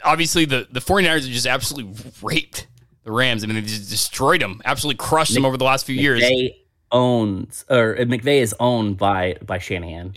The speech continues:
Speaker 1: But isn't that, so to me, that is where the insult to Jimmy G comes in. If it was any other quarterbacks starting in this situation, the forty-niners would be massive favorites because they, or not massive favorites, but they would definitely be favorites 'cause they've owned this, uh, this team,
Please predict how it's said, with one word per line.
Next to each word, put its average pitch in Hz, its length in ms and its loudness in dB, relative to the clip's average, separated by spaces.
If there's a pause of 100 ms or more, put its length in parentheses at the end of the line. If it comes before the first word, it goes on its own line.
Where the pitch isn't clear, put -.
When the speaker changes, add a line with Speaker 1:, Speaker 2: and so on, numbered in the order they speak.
Speaker 1:
But 156 140 -2
isn't 185 440 -2
that, 160 300 -2
so 160 220 0
to 135 320 -2
me, 185 240 4
that 151 400 0
is 143 400 0 (200)
where 127 160 0
the 123 160 0
insult 120 360 0
to 110 60 -8
Jimmy 110 260 -2
G 104 220 -4
comes 98 260 -6
in. 95 320 -8
If 117 140 -2
it 139 40 4
was 127 140 4
any 147 220 4
other 147 120 2
quarterbacks 135 520 -2 (240)
starting 135 320 2
in 131 80 2
this 127 140 0
situation, 127 840 -2
the 139 80 -2
forty-niners 160 460 2
would 127 60 -6
be 127 80 -2
massive 120 400 -2
favorites 113 460 -2
because 107 260 -6
they, 120 140 2
or 165 160 0
not 180 240 0
massive 120 340 -2
favorites, 131 300 0
but 139 140 -4
they 196 80 4
would 240 140 0
definitely 185 340 0
be 143 40 0
favorites 107 460 -2
'cause 120 220 -2
they've 123 240 0
owned 156 280 4
this, 117 200 -4
uh, 123 100 -4 (100)
this 120 160 -4
team, 117 400 2